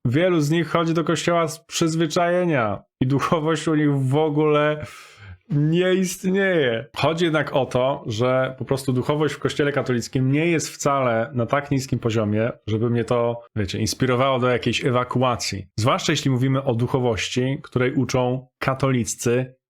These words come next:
mistrzowie, a nie o duchowości, którą ma przeciętny, niedzielny katolik. Więc jeszcze raz, w takim prawdziwym chrześcijaństwie duchowym, nowonarodzonym jestem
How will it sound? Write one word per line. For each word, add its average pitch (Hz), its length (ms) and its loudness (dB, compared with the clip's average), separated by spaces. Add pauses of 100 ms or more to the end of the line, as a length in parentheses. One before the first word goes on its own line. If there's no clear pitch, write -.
mistrzowie, 120 960 0
a 120 80 0
nie 170 120 2
o 175 40 2
duchowości, 131 480 0
którą 123 260 0
ma 120 120 0
przeciętny, 117 1080 -2 (380)
niedzielny 120 640 2
katolik. 101 520 -4
Więc 147 420 -2 (240)
jeszcze 135 320 0
raz, 123 460 -2
w - 40 -6
takim 135 320 -2
prawdziwym 147 800 0
chrześcijaństwie 135 920 -2
duchowym, 123 840 0
nowonarodzonym 131 920 2 (140)
jestem 147 720 0